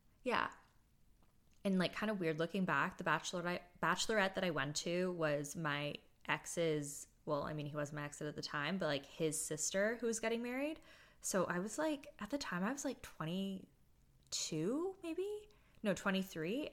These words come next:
twenty-two maybe. I, I can't remember. I was very young. I literally, like, just graduated from college. Um, and she was, I think she was, like, in her thirties and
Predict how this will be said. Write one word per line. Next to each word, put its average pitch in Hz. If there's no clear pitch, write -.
twenty-two 220
maybe. -
I, -
I 190
can't 185
remember. 147
I 202
was 220
very 165
young. 143
I 160
literally, 160
like, 151
just 156
graduated 147
from 151
college. 147
Um, 151
and 147
she -
was, 143
I 143
think 196
she -
was, 254
like, 233
in 165
her 160
thirties 147
and 147